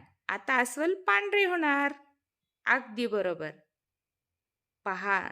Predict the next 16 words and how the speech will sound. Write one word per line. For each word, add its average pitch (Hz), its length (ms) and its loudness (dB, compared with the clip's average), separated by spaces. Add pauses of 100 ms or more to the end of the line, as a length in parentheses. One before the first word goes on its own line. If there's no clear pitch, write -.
(160)
झाले 202 240 0
की 294 140 -4
नाही 381 140 0
अस्वल 339 440 0
पांढरे? 269 680 0 (640)
त्याचे 254 760 -4
सगळे 254 460 2
रंग 240 600 0 (500)
कुठे 427 280 6
गेले 415 280 6
असतील 359 360 0
बरे? 285 480 2 (1800)
बालमित्रांनो, 233 960 0 (580)
या 262 260 4
रंगांची 240 560 0
गोष्ट 247 380 0